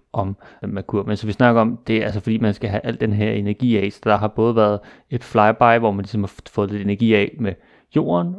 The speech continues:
og med Venus, som er Jorden igen, <laughs> og så nu, øh, kommer det til efterhånden at bare blive, øh, flybys med Merkur, for man ligesom lige så stille får taget al energien af, så man går ind i et mindre og mindre og mindre kredsløb,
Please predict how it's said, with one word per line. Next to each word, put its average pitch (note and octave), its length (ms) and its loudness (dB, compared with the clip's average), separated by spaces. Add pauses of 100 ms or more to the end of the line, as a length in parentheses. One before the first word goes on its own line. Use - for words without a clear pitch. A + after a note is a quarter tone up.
og A2+ 100 0
med G2 120 2
Venus, B2 520 -2 (220)
som G#2+ 160 0
er G2+ 40 0
Jorden A#2 240 2
igen, A#2 180 4 (220)
<laughs> - 160 -10
og C3 140 4
så A2+ 180 6 (340)
nu, A#2 200 6
øh, G#2+ 80 8 (200)
kommer A2 200 2
det - 40 -2
til A2+ 100 2
efterhånden A2 320 0
at G#2+ 80 0
bare G#2 180 4
blive, G#2 420 0
øh, G#2 200 0
flybys G#2 520 2
med G#2 220 0
Merkur, G#2+ 440 -4
for A2 160 0
man G#2 80 2
ligesom G#2+ 280 -2
lige C3 100 -4
så B2+ 120 -4
stille A2 280 4
får - 260 0 (280)
taget G#2+ 180 4
al A2 200 2
energien A#2 420 2
af, G#2+ 300 2
så - 100 -6
man G#2 120 -2
går G#2 80 -2
ind G2+ 100 0
i - 20 -2
et G2+ 100 -8
mindre C3+ 440 2
og G2+ 140 -4
mindre A#2+ 420 -2
og - 100 -4
mindre A2+ 260 0
kredsløb, C3+ 460 -2